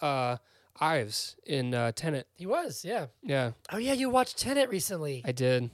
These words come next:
Speaker 2: Ah, we didn't talk about that in the news.
Speaker 1: That's not, <laughs> it's not
Speaker 2: It's news. It's
Speaker 1: Is
Speaker 2: a
Speaker 1: that
Speaker 2: great
Speaker 1: entertainment
Speaker 2: movie.
Speaker 1: news?
Speaker 2: Yes.
Speaker 1: <laughs>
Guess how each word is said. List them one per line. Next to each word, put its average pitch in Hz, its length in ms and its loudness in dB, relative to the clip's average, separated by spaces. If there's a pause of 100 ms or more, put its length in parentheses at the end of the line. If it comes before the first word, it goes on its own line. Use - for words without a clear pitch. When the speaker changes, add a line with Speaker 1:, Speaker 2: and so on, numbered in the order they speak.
(140)
Speaker 2:
Ah, 185 600 -6
we 180 120 -10
didn't 196 180 0
talk 190 80 -4
about 190 140 0
that 170 100 0
in 160 80 -4
the 151 60 -6
news. 156 560 -2 (440)
Speaker 1:
That's 170 160 4
not, 208 200 6 (240)
<laughs> - 240 -20
it's - 320 2
not - 120 -2
Speaker 2:
It's 233 220 2
news. 190 320 4
It's 202 120 8
Speaker 1:
Is 175 40 6
Speaker 2:
a - 40 6
Speaker 1:
that 220 140 12
Speaker 2:
great 208 120 12
Speaker 1:
entertainment 185 500 10
Speaker 2:
movie. 170 120 4
Speaker 1:
news? 160 280 10
Speaker 2:
Yes. 220 580 6 (120)
Speaker 1:
<laughs> - 20 4